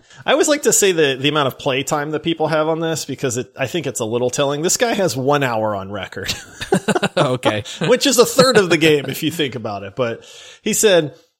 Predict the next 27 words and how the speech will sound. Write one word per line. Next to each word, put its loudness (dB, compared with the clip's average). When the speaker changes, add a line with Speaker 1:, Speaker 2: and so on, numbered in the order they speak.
Speaker 1:
"If 0
you 0
play 4
as 4
the 2
agent, 2
this -2
product -2
is -8
literally 2
a 4
walking 0
simulator -6
while 0
you -4
wait 2
for 2
the -2
hacker -2
to -10
play -2
the -10
rest -2
of -12
the -10
game." -12
Now, -2